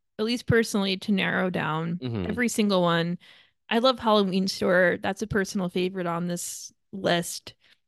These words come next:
Speaker 1: Seasonal, contemplative, nostalgic, all the things. So many, so many good ones on here.
Speaker 2: It's time, Jillian, for our final category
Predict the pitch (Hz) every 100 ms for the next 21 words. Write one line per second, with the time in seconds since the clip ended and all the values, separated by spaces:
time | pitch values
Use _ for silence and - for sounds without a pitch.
0 | _ - - 254 220 202 196 190 185 185
1 | 190 - 269 247 247 254 233 220 185 -
2 | 185 175 185 160 165 - 175 185 190 160
3 | 127 165 175 - - _ _ _ - 226
4 | 226 226 208 185 180 196 220 220 233 208
5 | 123 123 113 185 - 185 _ _ _ _
6 | - 127 - 131 160 143 110 113 113 110
7 | 131 101 101 - 107 120 123 117 - 92
8 | 98 95 92 92 113